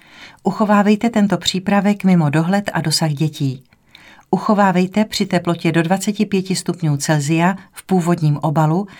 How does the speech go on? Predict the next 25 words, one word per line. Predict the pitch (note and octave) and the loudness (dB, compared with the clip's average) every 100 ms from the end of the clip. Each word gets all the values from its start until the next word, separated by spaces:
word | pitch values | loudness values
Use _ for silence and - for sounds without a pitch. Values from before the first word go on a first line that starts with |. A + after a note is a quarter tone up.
| - - - | -20 -10 -2
aby | F#3+ G#3+ | 0 2
byl | F#3+ | 2
přípravek | E3+ - F#3 G#3 G3+ G#3 - | 0 -2 -2 0 0 0 -2
chráněn | - F#3 F#3 F3 D3 | -2 2 4 2 0
před | C#3 E3 - | -2 -4 -4
světlem | - F3+ F#3 F#3 F#3 | -4 -2 2 2 2
a | D#3 | -2
vlhkostí. | E3+ - F3 - - C#3 C3+ - _ _ _ _ _ - - - | -4 -4 -6 -6 -4 -2 -2 -6 _ _ _ _ _ -20 -20 0
Nepoužívejte | G3+ G#3 G3+ F#3 F3+ F#3 F3+ F3 G3 | 2 4 2 0 0 2 0 0 -2
přípravek | G3+ - G3 G3 F#3+ F3+ F3+ - - | -2 -2 -2 0 0 0 -2 -12 -4
Ercefuril | F#3 F#3 - G3+ G3+ G3+ G3+ G3+ - | -4 -2 -4 -2 0 0 2 0 -2
dvě | E3+ F3+ | 0 0
stě | - F3 | 2 -2
miligramů | E3 E3+ E3 F3+ F3 F#3 F#3 | 0 0 0 2 4 2 0
po | F#3+ - | -2 0
uplynutí | F#3 A3 A3 A3+ A3 | 2 2 4 4 2
doby | G3+ G3 D#3+ | 0 0 -2
použitelnosti | D#3+ D#3 D3+ E3+ E3 E3 D#3+ - G#3 G3 | -2 -2 -4 0 0 0 -2 0 -2 0
uvedené | F3 F3 F#3+ G3+ G3+ G3 | -2 0 2 4 4 2
na | D#3 | 0
krabičce | E3+ E3 F#3 - - F#3+ | -2 -2 -4 -6 -6 -2
za | F3 D#3+ - | -2 -2 -2
E | E3+ | -2
X | F3 F#3 - - | -2 -4 -6 -2
P. | F3+ E3 | 0 0